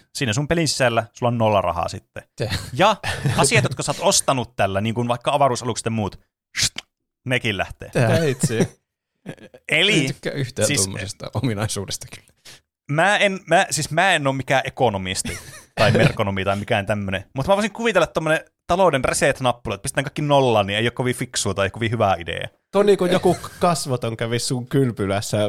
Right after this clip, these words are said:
Speaker 3: asiakkaana, ja sitten kun se lähtee, niin yhtäkkiä kaikki sen
Speaker 1: Niin.
Speaker 3: maksuvälinekullat
Speaker 1: Kyllä.
Speaker 3: muuttuu yhtäkkiä
Speaker 2: Niin.
Speaker 3: joksikin mudaksi.
Speaker 1: Niin.
Speaker 2: Tuntuu jotenkin huonolta bisnespäätökseltäkin kuluttajaa ajatellen, että yhtäkkiä saa vaan ottaa siltä kaiken omaisuuden pois.
Speaker 1: Niin,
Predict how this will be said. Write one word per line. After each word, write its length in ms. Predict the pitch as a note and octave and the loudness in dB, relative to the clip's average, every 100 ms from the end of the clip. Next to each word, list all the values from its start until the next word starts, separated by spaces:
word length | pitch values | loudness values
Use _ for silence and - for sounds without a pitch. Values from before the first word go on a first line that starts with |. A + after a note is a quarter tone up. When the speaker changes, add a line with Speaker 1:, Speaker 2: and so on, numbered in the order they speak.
| F#2+ | 0
Speaker 3:
asiakkaana, 680 | - C3 B2 G#2+ - G#2 G#2+ | -2 0 0 -2 0 0 2
ja 120 | A2+ | 2
sitten 320 | A2+ B2+ - A2+ | 0 -2 -4 -4
kun 100 | G#2+ | -2
se 120 | A#2 | 0
lähtee, 420 | A#2 A#2 - F#2 | 0 -2 -4 -6
niin 140 | F#2 | -4
yhtäkkiä 320 | G2+ - - G2+ | -4 -6 -8 -6
kaikki 300 | G2 G2 A2+ | -4 -4 0
sen 100 | A#2 | 2
Speaker 1:
Niin. 160 | G#2+ | 2
Speaker 3:
maksuvälinekullat 920 | G#2+ - G#2+ F#2+ G2 F#2+ G2 G2+ G#2 F#2+ | 0 -2 -4 -2 -2 -2 -4 -2 0 0
Speaker 1:
Kyllä. 120 | F2 | -2
Speaker 3:
muuttuu 340 | F#2+ - G2 | -6 -6 -4
yhtäkkiä 260 | G2+ - C3 | -4 -2 0
Speaker 2:
Niin. 100 | G#2+ | 0
Speaker 3:
joksikin 260 | A2 G#2+ | 0 0
mudaksi. 640 | A2+ A2 G2+ F#2+ G#2 - - _ _ _ _ _ _ _ A#2+ | 0 0 0 -2 -4 -8 -12 _ _ _ _ _ _ _ -4
Speaker 1:
Niin. 280 | B2 F#2+ - _ _ | -2 -2 -4 _ _
Speaker 2:
Tuntuu 220 | F#3 F#3+ | -6 -4
jotenkin 320 | F3 E3+ E3+ E3 - - | -4 -6 -6 -8 -10 -6
huonolta 320 | G#3+ C#3+ A#2 | -2 0 -2
bisnespäätökseltäkin 1200 | A2+ D3+ A2+ G2+ - G2 G2 - G2 A2 G2 G#2 - - | -2 -4 -4 -6 -4 -4 -2 -4 -4 -4 -4 -10 -16 -10
kuluttajaa 600 | D3+ B2 - F#2+ F#2 F2+ | -4 -2 -2 -2 -2 -2
ajatellen, 460 | F#2 F#2 G2 G2 | -2 -4 -6 -6
että 180 | G2+ A2+ | -6 -4
yhtäkkiä 360 | A#2+ A#2 - A2 | -4 -6 -4 0
saa 100 | A2 | 0
vaan 120 | A2+ | 0
ottaa 180 | B2 F#2 | 0 -4
siltä 200 | - F#2 | -4 -6
kaiken 320 | F#2 G#2+ F#2+ | -2 -2 -2
omaisuuden 560 | G2 G2+ F2 - F#2+ F#2 | -2 -2 -4 -6 -6 -6
pois. 340 | F#2 F#2 - - _ _ _ _ _ _ _ _ _ _ - | -4 -4 -6 -16 _ _ _ _ _ _ _ _ _ _ -12
Speaker 1:
Niin, 340 | C3+ A2 F2 | -6 -4 -6